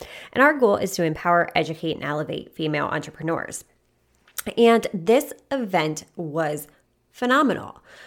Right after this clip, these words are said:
We made some big changes this year. It went off without a hitch. My heart was so full.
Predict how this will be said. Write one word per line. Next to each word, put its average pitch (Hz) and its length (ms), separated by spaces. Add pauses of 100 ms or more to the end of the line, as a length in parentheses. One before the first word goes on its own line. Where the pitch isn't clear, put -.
(160)
We 180 180
made 175 220
some 147 160
big 254 300
changes 226 460
this 202 320
year. 190 440
It - 300
went 196 220
off 180 300
without 185 420
a 202 60
hitch. 175 440
My 175 220
heart 233 560 (220)
was 196 300
so 226 540 (140)
full. - 760